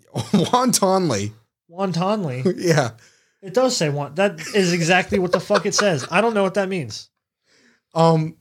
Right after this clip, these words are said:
Speaker 2: Wantonly. I've
Speaker 1: it
Speaker 2: never
Speaker 1: said
Speaker 2: heard that word.
Speaker 1: wantonly reclining. So the ro-, the wontons were relaxing.
Speaker 2: Got it.
Speaker 1: <laughs> Um,
Speaker 2: I wish some ro-, wontons would relax in my stomach right now.
Speaker 1: I know, dude. I, I could go for some wontons right now.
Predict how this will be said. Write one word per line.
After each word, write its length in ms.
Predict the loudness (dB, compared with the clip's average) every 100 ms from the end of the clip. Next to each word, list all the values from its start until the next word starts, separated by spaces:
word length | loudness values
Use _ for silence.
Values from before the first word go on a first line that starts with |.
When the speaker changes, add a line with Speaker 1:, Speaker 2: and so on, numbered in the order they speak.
| _
Speaker 2:
Wantonly. 800 | -8 -6 -6 -8 -8 -6 -8 -10
I've 80 | -2
Speaker 1:
it 40 | 0
Speaker 2:
never 100 | 4
Speaker 1:
said 180 | 2 4
Speaker 2:
heard 80 |
that 20 | 4
word. 200 | 4 2
Speaker 1:
wantonly 480 | 2 4 4 4 2
reclining. 560 | 0 -2 -2 0 0
So 180 | 0 0
the 140 | 0
ro-, 300 | -4 -2 -4 -2
the 140 | -2
wontons 520 | 2 2 2 2 2
were 160 | 2 4
relaxing. 600 | 4 4 2 0 -4 -8 -18 _ -6
Speaker 2:
Got 240 | -4 -4
it. 140 | -8 _ _ _ _ _ _
Speaker 1:
<laughs> 80 | -10 -10 -18 _ _ _ _ _ -2
Um, 380 | 4 4 2 -2
Speaker 2:
I 40 |
wish 200 | -6 -6
some 160 | -4 -2
ro-, 120 | -2
wontons 680 | -2 -4 -2 0 2 0 0
would 140 | -2
relax 400 | -2 0 -2 -2
in 160 | -4 -2
my 160 | -2
stomach 400 | -2 -4 -4 -6
right 180 | -8 -8
now. 220 | -8 -4
Speaker 1:
I 100 | 2
know, 180 | 4 4
dude. 260 | 4 4 4
I, 180 | 4 2
I 120 | 0
could 200 | 0 0
go 180 | 2 0
for 140 | -2
some 140 | -4 -2
wontons 480 | -2 -2 -2 -2
right 120 | -2 -2
now. 200 | -6